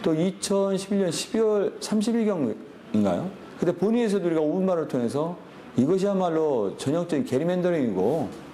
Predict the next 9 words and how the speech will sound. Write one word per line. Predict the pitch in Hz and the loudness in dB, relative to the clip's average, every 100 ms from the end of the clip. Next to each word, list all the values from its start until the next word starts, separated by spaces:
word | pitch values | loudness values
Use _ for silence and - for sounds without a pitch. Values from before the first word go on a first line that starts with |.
| - - - | -12 -12 -2
예, | 107 104 98 98 | 2 2 2 2
여야 | 127 131 131 123 120 110 117 | 2 2 2 2 2 0 0
안에 | 110 117 147 147 - - - | 0 0 0 -2 -4 -12 -14
정말 | - 113 110 | 0 2 2
그 | 107 110 104 101 82 - - - | 2 2 2 0 -2 -8 -12 -6
자기, | 110 107 98 117 101 - - - - - | -2 2 2 2 -2 -8 -12 -12 -12 -6
예, | 110 | -4
밥그릇 | 143 127 151 | -2 0 -2
챙기기다. | 170 156 120 85 98 123 | 0 0 0 -2 -2 -4